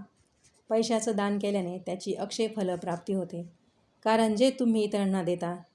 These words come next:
तेच तुम्हाला तितक्याच जास्त पटीने मिळणार आहे. त्यामुळे तुमच्या ऐपतीप्रमाणे पैशाचं दान करा. दीन दुबळ्या, गरीब गरजूंना यथाशक्ती दान करा, आर्थिक मदत करा.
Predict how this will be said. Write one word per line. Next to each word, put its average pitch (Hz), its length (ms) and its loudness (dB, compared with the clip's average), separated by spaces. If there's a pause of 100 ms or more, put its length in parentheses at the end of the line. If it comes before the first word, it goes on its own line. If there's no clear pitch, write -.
तेच 247 240 4
तुम्हाला 202 340 0
तितक्याच 226 520 -2
जास्त 220 340 -2
पटीने 175 420 -2
मिळणार 185 360 -2
आहे. 180 260 -4 (520)
त्यामुळे 196 460 2
तुमच्या 196 440 -2
ऐपतीप्रमाणे 208 840 -2 (120)
पैशाचं 208 500 -2
दान 190 240 0
करा. 175 240 -4 (560)
दीन 226 280 4
दुबळ्या, 185 380 2 (120)
गरीब 208 280 2
गरजूंना 180 600 0
यथाशक्ती 214 580 -2
दान 190 260 0
करा, 170 280 -4 (200)
आर्थिक 208 360 -2
मदत 220 360 0
करा. 170 220 -4